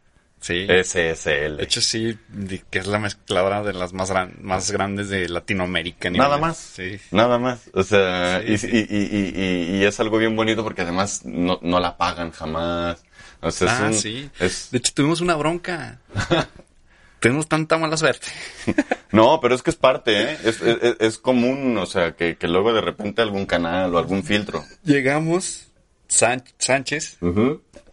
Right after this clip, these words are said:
Speaker 1: este, le dice al ingeniero Palencia, si lo ves, Pale, un saludo. Sánchez nos, le dice hasta el ingeniero, "Oye, este, vayan a grabar maquetas".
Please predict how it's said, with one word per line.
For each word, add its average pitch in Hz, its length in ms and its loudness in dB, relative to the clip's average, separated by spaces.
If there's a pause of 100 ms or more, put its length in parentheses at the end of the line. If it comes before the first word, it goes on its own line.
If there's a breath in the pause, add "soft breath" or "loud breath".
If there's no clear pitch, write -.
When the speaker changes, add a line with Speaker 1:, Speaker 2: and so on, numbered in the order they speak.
Speaker 1:
este, 90 800 -4
le 98 160 -2
dice 95 240 0
al 107 120 -4
ingeniero 113 460 -4
Palencia, 101 520 -4 (500)
si - 100 -8
lo 98 140 4
ves, 104 160 2
Pale, 98 240 0
un 98 80 -10
saludo. 104 320 -4 (520 loud breath)
Sánchez 117 360 0
nos, 113 400 -2 (180)
le 113 140 2
dice 107 360 0
hasta 98 220 -8
el 95 60 -4
ingeniero, 113 340 0
"Oye, 143 160 -2
este, 104 560 -8 (320)
vayan 131 240 2
a 123 40 0
grabar 110 200 -2
maquetas". - 560 -4